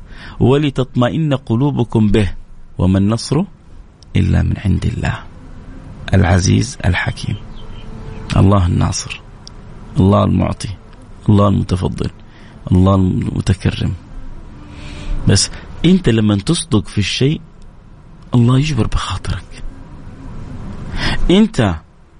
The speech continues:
لما تتعلق في الشيء بصدق الله يعطيك. وعشان كده يا جماعة من جد اللي يحب حب صادق الحب هذا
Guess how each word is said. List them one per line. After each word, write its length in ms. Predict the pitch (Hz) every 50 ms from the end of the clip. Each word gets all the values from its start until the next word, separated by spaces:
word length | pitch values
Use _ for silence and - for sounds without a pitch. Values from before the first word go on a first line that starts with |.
| - - - - - - - - - - - - - -
لما 280 | 117 113 117 117 113 113
تتعلق 640 | - - - 123 110 143 175 180 170 147 104 - - - - - - - - - - -
في 120 | - -
الشيء 320 | 117 - - - 175 160
بصدق 520 | 127 110 101 - 175 175 - - - - - - - - - - - - - - - - - - - - 127
الله 280 | 123 120 131 147 160
يعطيك. 640 | 147 - - 110 - - 165 143 104 - - - - - - - - - - - - - - - - - - - - - - - - - - - - - - - - - - -
وعشان 260 | - - 120 - 147
كده 260 | - - 202 190 175
يا 60 | 147 117
جماعة 420 | 127 127 151 175 202 214 240 262 - - - - - - - - - -
من 120 | 143 135 131
جد 420 | 113 139 190 214 160 - - - - - - - - - - -
اللي 160 | 127 131 135
يحب 300 | 135 - 190 180 180 -
حب 140 | - 143 -
صادق 480 | - - 165 175 185 185 214 214 - - - - - - - -
الحب 560 | - - - - 120 127 - - 160 156 151
هذا 340 | 151 170 196 202 202 226 240